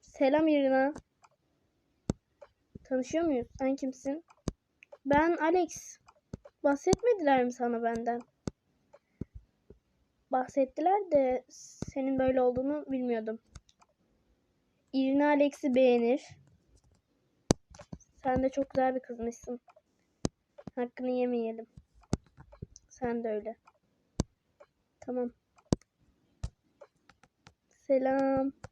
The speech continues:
Merhabalar. Ne haber kızım? İyi. Sizden? Biz de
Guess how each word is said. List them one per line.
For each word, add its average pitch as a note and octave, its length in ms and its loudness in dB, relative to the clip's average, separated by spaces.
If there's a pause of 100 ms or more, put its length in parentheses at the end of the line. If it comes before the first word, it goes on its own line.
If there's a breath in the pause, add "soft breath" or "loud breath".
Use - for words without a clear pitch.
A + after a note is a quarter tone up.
(400)
Merhabalar. A#3+ 760 0 (1200)
Ne C4+ 100 0
haber D4 360 6
kızım? D4+ 440 2 (600)
İyi. C#4 440 0 (100)
Sizden? C4+ 480 0 (1000)
Biz G4 240 4
de F4 220 6